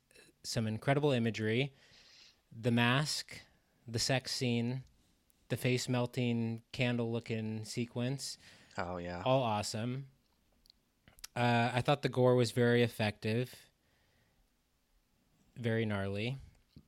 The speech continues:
Speaker 1: Um, and I do just, even though they didn't, like, fully develop or explain the world, I did love the world that it created. Uh, I did really like the performances of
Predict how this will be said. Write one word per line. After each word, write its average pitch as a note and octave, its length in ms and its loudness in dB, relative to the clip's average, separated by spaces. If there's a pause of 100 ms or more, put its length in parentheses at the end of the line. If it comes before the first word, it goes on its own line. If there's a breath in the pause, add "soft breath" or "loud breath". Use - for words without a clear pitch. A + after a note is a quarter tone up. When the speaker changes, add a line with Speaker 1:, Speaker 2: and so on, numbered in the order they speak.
(140)
Speaker 1:
Um, A2 500 -2 (400)
and C3 140 0
I C3 80 4
do D#3 340 2
just, D3 260 0 (360)
even D3+ 240 4
though D#3+ 180 8
they C#3+ 160 6
didn't, C#3+ 300 2
like, B2+ 400 2 (1160 soft breath)
fully C3 840 6 (160)
develop A#2 640 2
or A2+ 140 0
explain B2 580 0
the D3+ 80 0
world, D#3+ 420 4
I A2+ 100 -2
did A#2 300 -2
love A2+ 360 -2
the A2+ 100 -2
world A2 360 -2
that G#2+ 140 -2
it G#2+ 180 -6
created. A#2+ 800 0 (760 soft breath)
Uh, G#2 280 0
I A2+ 80 0
did C3 220 4
really B2+ 480 6
like A#2 480 2 (180)
the A2+ 80 -8
performances A2+ 720 0
of G#2 500 2